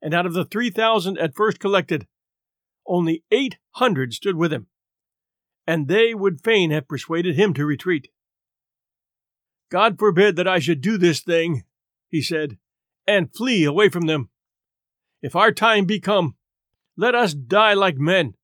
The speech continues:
for our brethren, and let us not stain our honor." Sore was the battle, as sore as that waged by the eight hundred at Thermopylae. And the end was the same.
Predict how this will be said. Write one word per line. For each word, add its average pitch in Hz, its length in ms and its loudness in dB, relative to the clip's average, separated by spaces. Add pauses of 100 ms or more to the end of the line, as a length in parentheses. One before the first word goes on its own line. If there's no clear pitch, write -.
for 208 200 0
our 196 60 0
brethren, 156 440 0 (340)
and 127 100 -6
let 185 160 2
us 208 200 0
not 196 180 2
stain 196 340 0
our 165 180 2
honor." 147 320 -2 (1700)
Sore 214 520 2
was 170 180 0
the 160 100 -2
battle, 151 420 -4 (420)
as 165 200 0
sore 233 380 4
as 156 140 0
that 190 200 2
waged 190 340 4
by 185 140 2
the 190 180 -2
eight 220 160 0
hundred 190 240 0
at 185 120 -4
Thermopylae. 170 600 0 (1120)
And 175 140 0
the 208 140 -4
end 185 400 2 (580)
was 160 160 0
the 175 140 2
same. 135 480 -2